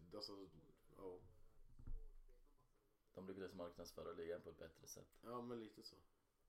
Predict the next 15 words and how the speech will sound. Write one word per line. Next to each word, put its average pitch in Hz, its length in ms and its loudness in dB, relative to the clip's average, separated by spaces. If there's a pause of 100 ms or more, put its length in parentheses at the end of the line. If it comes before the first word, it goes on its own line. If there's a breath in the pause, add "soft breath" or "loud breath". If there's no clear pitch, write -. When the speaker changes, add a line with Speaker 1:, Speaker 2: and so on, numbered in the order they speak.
(380)
Speaker 2:
Så - 160 -4
resten, 82 380 2
och - 80 2
sen 95 140 6
har 92 120 8
de 87 60 6
Speaker 1:
Och 85 60 6
Speaker 2:
ju - 60 10
Speaker 1:
sen 117 140 12
Speaker 2:
fördel 92 300 12
med 80 100 6
att 78 120 -2
det 76 200 4
är - 100 -2
engelska. 76 560 0